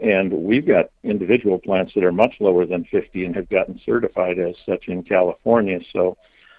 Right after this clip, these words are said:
I mean, this is sort of a, uh, you know, a good confirmation from, from very respected scientists that the work that, um, that we've been doing, and mostly led by Ron Alverson, um, has, has been correct,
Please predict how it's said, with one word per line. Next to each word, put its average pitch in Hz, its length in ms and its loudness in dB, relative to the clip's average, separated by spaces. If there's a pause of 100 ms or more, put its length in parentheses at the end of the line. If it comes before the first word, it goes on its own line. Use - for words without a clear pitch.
(120)
I 104 60 -6
mean, 110 120 2
this 120 160 2
is 107 100 -8
sort 117 220 8
of 104 120 6
a, 95 260 6 (180)
uh, 95 180 -4 (160)
you 107 80 -8
know, 92 280 -8
a 98 80 -12
good 113 320 2
confirmation 101 840 -4
from, 92 320 -4 (480)
from 92 200 -6
very 104 260 4
respected 95 680 -4
scientists 104 720 -2
that 98 180 -2 (680)
the 107 100 6
work 107 300 6
that, 107 160 2 (120)
um, 95 320 0 (100)
that 107 120 -2
we've 107 240 -2
been 107 180 0
doing, 101 300 -2
and 104 120 -6
mostly 113 380 2
led 98 200 0
by 98 120 0
Ron 95 260 -4
Alverson, 92 640 -6 (140)
um, 92 380 -8 (640)
has, 101 180 -2 (200)
has 98 220 -4 (100)
been 95 380 0 (560)
correct, 107 500 4